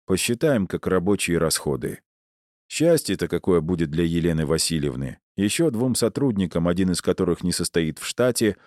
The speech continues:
оформлять командировочные. Но главное, привезти бухгалтеру все чеки. Она их очень любит. «Ой», — обрадовалась Наташа и мгновенно перестала плакать. «Макс, обещаю, я буду вести себя хорошо». «Не верю».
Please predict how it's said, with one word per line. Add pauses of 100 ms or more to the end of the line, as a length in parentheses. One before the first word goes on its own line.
(140)
оформлять
командировочные. (400)
Но
главное,
привезти
бухгалтеру
все
чеки. (340)
Она
их
очень
любит. (640)
«Ой», — (140)
обрадовалась
Наташа
и
мгновенно
перестала
плакать. (380)
«Макс,
обещаю,
я
буду
вести
себя
хорошо». (580)
«Не
верю».